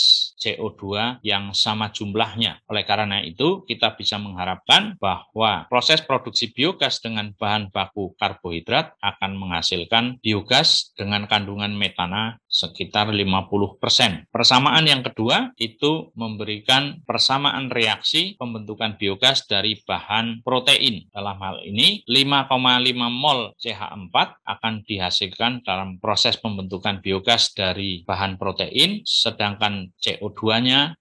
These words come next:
yang dihasilkan adalah empat koma lima mol.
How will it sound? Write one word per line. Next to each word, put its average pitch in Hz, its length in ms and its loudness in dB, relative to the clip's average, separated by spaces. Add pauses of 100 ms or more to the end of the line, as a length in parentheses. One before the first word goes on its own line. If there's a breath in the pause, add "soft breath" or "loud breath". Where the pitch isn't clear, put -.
yang 110 240 -2
dihasilkan 104 640 0
adalah 98 400 -8 (160)
empat 98 420 -4
koma 101 380 2
lima 95 500 -2
mol. 107 400 2